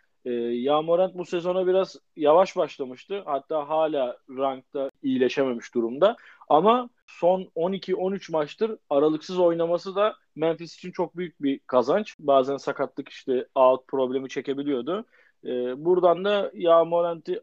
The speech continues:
anarak önümüzdeki sezon herhangi bir şekilde önüme düştüğü an tuşa basmayan Erdoğan adam değildir. Bunu da buradan söyleyeyim. Çünkü izlemesi çok keyifli gerçekten.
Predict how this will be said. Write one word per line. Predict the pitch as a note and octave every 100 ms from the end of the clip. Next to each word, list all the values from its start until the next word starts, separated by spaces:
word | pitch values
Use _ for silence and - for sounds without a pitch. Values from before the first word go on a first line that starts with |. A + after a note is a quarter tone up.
| -
anarak | D#3 F#3 F#3 G#3 - _ _ _ -
önümüzdeki | D#3 E3 E3+ E3 F3+
sezon | G3+ F#3+ C#3+ C#3+ G3+ _ _ _ _
herhangi | - C#3+ E3 F#3+ F#3 D#3
bir | C3+
şekilde | - B2 A2 G#2+ A#2+ C#3 _
önüme | C3+ C#3 D3 E3
düştüğü | D#3 - - F3+ F3+
an | D3 C#3 D#3+ _ _ _ _ _
tuşa | D3+ E3+ D#3+
basmayan | F3+ F3+ D#3+ D#3
Erdoğan | D3 C#3+ C#3 D3+ E3+
adam | D3 D3 D3
değildir. | C#3+ D3 C3+ D3+
Bunu | C#3+ D3 D#3+
da | D3
buradan | C#3+ B2+ B2+ -
söyleyeyim. | C#3+ D3 C#3+ F3+ - _ _ -
Çünkü | G#3 F3+ D#3+
izlemesi | D3+ C#3+ F3+ F#3 - A#2
çok | - F3+ -
keyifli | C3 A2 F#2 A2
gerçekten. | A2 - A2+ - -